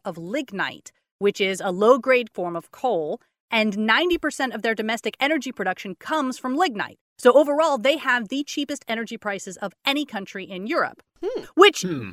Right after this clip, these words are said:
Speaker 1: that alone makes them an ideal place to set up your Bitcoin farm. You're gonna be paying less for the electricity you
Speaker 2: Mm-hmm.
Speaker 1: use. But on top of that,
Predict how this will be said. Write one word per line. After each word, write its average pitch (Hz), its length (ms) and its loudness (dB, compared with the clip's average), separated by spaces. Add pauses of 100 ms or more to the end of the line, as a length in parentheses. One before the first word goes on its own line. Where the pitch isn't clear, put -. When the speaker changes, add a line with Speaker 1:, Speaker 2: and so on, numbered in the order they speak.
(140)
Speaker 1:
that 330 200 8
alone 294 380 8
makes 302 220 2
them 247 160 0
an 226 140 0
ideal 220 340 0
place 214 380 -4
to - 100 -16
set 175 200 -4
up 180 120 -8
your 269 100 -2
Bitcoin 208 420 -4
farm. 151 220 -4
You're 170 100 -6
gonna 175 140 -4
be 196 100 -8
paying 175 340 -8
less - 480 -6
for 170 80 -10
the 185 60 -4
electricity 277 500 -2
you 170 160 -6
Speaker 2:
Mm-hmm. 151 200 -10
Speaker 1:
use. - 160 -16 (440)
But 302 160 4
on 269 220 0
top 427 340 -6
of 262 120 -6
that, 156 340 -8